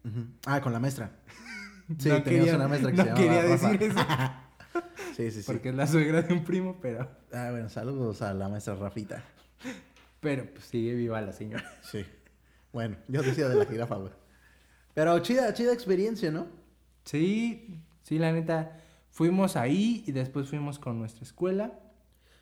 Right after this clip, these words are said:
Speaker 1: Después fuimos con la esc-, ¿has ido ahorita?
Speaker 2: No.
Speaker 1: Yo fui en Navidad de hace dos años, güey. Bueno, en épocas de sembrina.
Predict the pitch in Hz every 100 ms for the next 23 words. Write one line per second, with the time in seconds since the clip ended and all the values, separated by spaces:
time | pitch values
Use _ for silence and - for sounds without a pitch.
0 | _ - - 127 143 139 135 113 - -
1 | _ 113 117 113 - 135 143 165 220 -
2 | - _ _ - 107 113 - 302 - _
3 | 151 127 117 - 107 143 143 160 170 165
4 | 135 120 110 131 131 123 117 - 123 110
5 | 120 104 104 - _ _ _ _ 131 147
6 | 131 110 - - _ 123 123 110 113 113
7 | 113 - - - 120 123 135 120 - 110
8 | 120 151